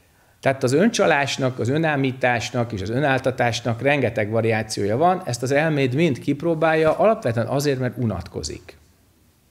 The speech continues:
És hogyha ezekre te nem fizetsz elő, akkor tényleg meg tudod azt tenni, amiért idejöttünk.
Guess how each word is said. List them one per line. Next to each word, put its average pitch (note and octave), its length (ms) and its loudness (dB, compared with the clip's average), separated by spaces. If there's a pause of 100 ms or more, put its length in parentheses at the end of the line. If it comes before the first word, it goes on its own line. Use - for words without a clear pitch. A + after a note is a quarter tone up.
(680)
És - 120 -10
hogyha C#3 220 0
ezekre F#3+ 320 2
te C3+ 120 2
nem E3 180 2
fizetsz A2+ 480 0
elő, A#2+ 420 0 (720)
akkor E3 340 0
tényleg C3+ 640 2
meg C3 200 -2
tudod G#2+ 280 -2
azt G2 220 -4
tenni, B2+ 480 -2 (160)
amiért C3 340 0
idejöttünk. - 720 -10